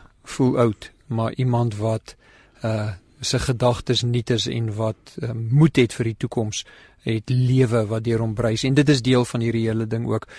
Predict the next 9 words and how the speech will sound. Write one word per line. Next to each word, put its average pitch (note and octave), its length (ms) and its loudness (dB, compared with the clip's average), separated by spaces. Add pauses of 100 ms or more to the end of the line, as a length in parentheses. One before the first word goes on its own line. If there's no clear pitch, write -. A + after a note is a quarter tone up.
(180)
Ons - 180 0
sel-, C#3+ 300 6
kan D3+ 200 4
onsself C3+ 460 4
afrem B2 580 0 (360)
of A2 120 -2
ons A#2 140 -2
kan B2+ 200 0
onsself B2 560 2